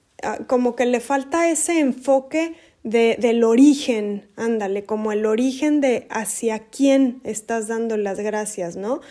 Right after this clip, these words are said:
Este momento se dio gracias a que alguien hizo un esfuerzo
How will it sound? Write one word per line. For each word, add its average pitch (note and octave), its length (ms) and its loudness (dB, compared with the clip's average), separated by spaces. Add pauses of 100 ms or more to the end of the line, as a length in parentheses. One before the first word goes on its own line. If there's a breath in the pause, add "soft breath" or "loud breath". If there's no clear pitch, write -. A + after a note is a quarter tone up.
(340 loud breath)
Este C#4+ 440 0
momento C#4 640 2
se B3 180 -2
dio A#3 480 2
gracias B3 720 -2
a A#3 140 -6
que - 480 -6 (140)
alguien B3 480 2
hizo A#3 240 -4
un A#3 120 -4
esfuerzo G#3+ 600 -8